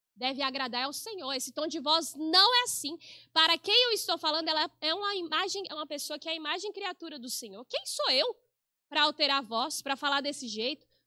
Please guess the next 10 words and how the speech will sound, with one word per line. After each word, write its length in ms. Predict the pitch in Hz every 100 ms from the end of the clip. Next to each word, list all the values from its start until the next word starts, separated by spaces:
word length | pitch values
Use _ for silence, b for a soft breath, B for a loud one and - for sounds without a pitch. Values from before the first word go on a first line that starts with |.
| _
com 140 | 294
essa 220 | 269 285
determinada 600 | 254 262 254 247 240 220 220
pessoa? 480 | 220 214 208 185 - B B
E 80 | 247
aí 100 | 233
eu 100 | 226
confesso 540 | 220 190 - 269 -
meu 100 | 415
pecado, 460 | 392 381 294 311